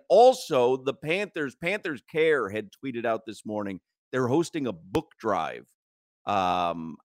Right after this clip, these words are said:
on Monday to benefit Broward Schools and, uh, and another charity. It's Monday, eleven A M till one P M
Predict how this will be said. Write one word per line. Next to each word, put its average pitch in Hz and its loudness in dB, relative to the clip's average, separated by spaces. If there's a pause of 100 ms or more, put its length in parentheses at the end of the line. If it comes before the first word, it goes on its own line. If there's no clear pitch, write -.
on 143 2
Monday 95 -2 (320)
to 107 -10
benefit 113 -2 (200)
Broward 127 2
Schools 113 -4 (400)
and, 101 -2
uh, 98 2
and 107 -2
another 110 -2
charity. 101 -4 (300)
It's 123 -4
Monday, 175 0 (120)
eleven 139 0
A 180 0
M 160 0
till 135 -2
one 143 -2
P 151 -2
M 113 -2